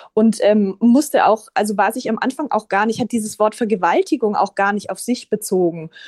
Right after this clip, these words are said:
Und das ist was, was eben auch Therapeuten sagen, was ganz normal ist, dass die erstmal realisieren müssen, was ihnen passiert ist, dass sie sich selber Vorwürfe machen.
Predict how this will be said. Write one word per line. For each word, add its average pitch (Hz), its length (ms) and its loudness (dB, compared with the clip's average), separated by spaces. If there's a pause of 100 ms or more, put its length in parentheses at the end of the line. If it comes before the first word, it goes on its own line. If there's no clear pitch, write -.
(140)
Und - 380 0
das 208 180 4
ist 262 160 -4
was, 240 240 2
was 214 240 0
eben 214 300 -2
auch - 160 -2
Therapeuten 214 580 0
sagen, 208 220 0
was 196 140 -4
ganz 202 220 -2
normal 202 420 2
ist, 240 200 -2
dass 214 160 0 (380)
die 214 220 0
erstmal 202 540 2 (400)
realisieren 220 720 2
müssen, 302 240 -4
was 269 160 0
ihnen 269 160 0
passiert 262 400 -2
ist, 254 140 -6
dass 202 100 0
sie 208 100 -4
sich 190 200 -8
selber 196 240 2
Vorwürfe 269 600 4
machen. 277 440 2